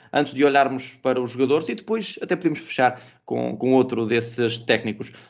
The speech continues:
Luís, temos aqui o nome de Jorge Sampaoli, eh, que colocas, eh, como possibilidade para a equipa do Sevilha. Já não é surpresa nenhuma que as coisas com, com Lopetegui não estão famosas. Achas que esta é uma opção, uma opção real para a equipa do Sevilha?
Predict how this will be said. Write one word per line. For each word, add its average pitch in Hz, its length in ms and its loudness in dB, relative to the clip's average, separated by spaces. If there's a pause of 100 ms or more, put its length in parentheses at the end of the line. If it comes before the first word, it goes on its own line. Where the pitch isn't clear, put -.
Luís, 170 160 2
temos 185 180 0
aqui 196 140 0
o 190 40 2
nome 196 200 0
de 196 340 6
Jorge 156 380 2
Sampaoli, 170 720 4 (360)
eh, 135 200 2
que 160 420 0 (240)
colocas, 165 720 0
eh, 123 320 -2
como 143 240 -6
possibilidade 160 720 4
para 156 140 2
a - 20 4
equipa 151 240 0
do 156 80 0
Sevilha. 131 400 0
Já 123 120 2
não 127 140 0
é 131 60 2
surpresa 135 440 2
nenhuma 131 280 0
que 131 100 -6
as 120 80 -6
coisas 120 240 -2
com, 120 540 -2 (200)
com 135 160 0
Lopetegui 131 460 2
não 135 160 0
estão 135 220 -2
famosas. 160 600 2 (400)
Achas 135 360 -4
que 156 140 0
esta 147 280 0
é 143 60 4
uma 147 160 2
opção, 147 420 -6
uma 143 140 2
opção 143 340 -2
real 143 540 4
para 143 160 0
a 135 40 0
equipa 131 580 -2
do 123 100 -6
Sevilha? 120 500 -4